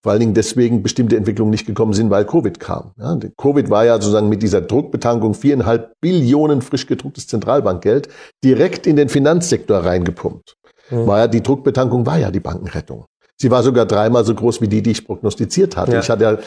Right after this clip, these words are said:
Speaker 1: von anderthalb Billionen
Speaker 2: Ja.
Speaker 1: geredet, geworden sind's dann viereinhalb Billionen. Und die Banken sind immer noch nicht gerettet, sondern sie, man hat sie nur von der, für die nächste Krise sozusagen aufgestellt.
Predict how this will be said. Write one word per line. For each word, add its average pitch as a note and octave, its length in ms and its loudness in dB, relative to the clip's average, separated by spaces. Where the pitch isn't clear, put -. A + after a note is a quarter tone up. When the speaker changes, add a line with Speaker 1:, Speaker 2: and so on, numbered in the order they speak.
Speaker 1:
von A2 140 -2
anderthalb C3+ 480 0
Billionen G2 380 0
Speaker 2:
Ja. A#2+ 80 2
Speaker 1:
geredet, A#2 440 0
geworden A#2+ 360 2
sind's B2+ 200 0
dann C3+ 160 2
viereinhalb B2 560 0
Billionen. F2 460 -4
Und B2+ 120 0
die B2+ 40 4
Banken G#2+ 260 0
sind G2 140 0
immer C3+ 160 2
noch F2 160 -2
nicht F2+ 200 -4
gerettet, F2 400 -2
sondern G#2 520 0
sie, - 240 -2
man G#2+ 180 0
hat A#2+ 120 0
sie A#2+ 120 0
nur C#3 240 4
von B2 200 0
der, - 260 0
für - 160 -2
die A#2+ 100 4
nächste C#3+ 440 2
Krise A#2+ 360 2
sozusagen G#2+ 480 2
aufgestellt. - 680 -4